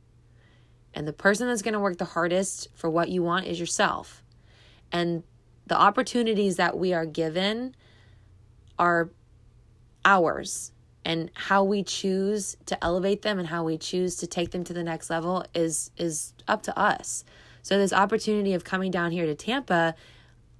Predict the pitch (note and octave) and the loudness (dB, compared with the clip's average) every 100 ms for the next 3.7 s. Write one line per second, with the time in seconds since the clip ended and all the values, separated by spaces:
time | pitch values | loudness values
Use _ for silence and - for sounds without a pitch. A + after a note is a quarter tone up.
0 | - F3+ E3+ E3 G3 A3+ G3+ E3 D#3+ E3+ | 2 4 4 2 0 2 2 0 -2 -4
1 | - G3 G#3+ G3+ G3+ F3+ F3 F3 F3+ G3 | 0 4 4 2 0 0 -2 0 0 0
2 | A#3 A#3 F3 E3+ F#3 F3 - G#3+ G3+ G3+ | -2 -2 -4 -4 -8 -8 -4 -2 0 -2
3 | E3+ F#3+ - D#3+ E3 - | -2 -4 -8 -6 -6 -8